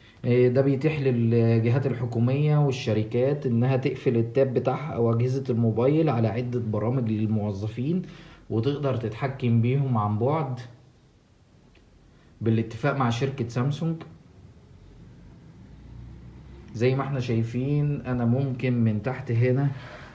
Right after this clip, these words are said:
أعمل إيقاف مؤقت للتحديث لو هنقل على داتا أو واي فاي. يفضل طبعًا إن أنت تعمل التحديث ده على الواي فاي بس.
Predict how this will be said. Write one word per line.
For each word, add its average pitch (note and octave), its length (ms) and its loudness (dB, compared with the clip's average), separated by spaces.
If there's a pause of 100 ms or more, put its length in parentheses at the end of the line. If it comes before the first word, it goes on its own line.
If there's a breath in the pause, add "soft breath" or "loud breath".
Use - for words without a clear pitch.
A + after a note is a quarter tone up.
(140 loud breath)
أعمل A#2+ 460 2
إيقاف B2 400 -2
مؤقت A#2 500 0
للتحديث G#2+ 720 -2
لو G2 120 0
هنقل A2+ 340 0
على G2+ 220 -2
داتا B2 340 2
أو G2 280 -2
واي A2+ 120 2
فاي. A#2 340 0 (600 loud breath)
يفضل C3+ 440 0
طبعًا C3 340 2
إن A#2 140 4
أنت D3 200 2
تعمل C3+ 340 2
التحديث A2+ 460 -2
ده C3 160 4
على A#2+ 160 2
الواي A2 280 2
فاي B2 240 2
بس. - 460 -2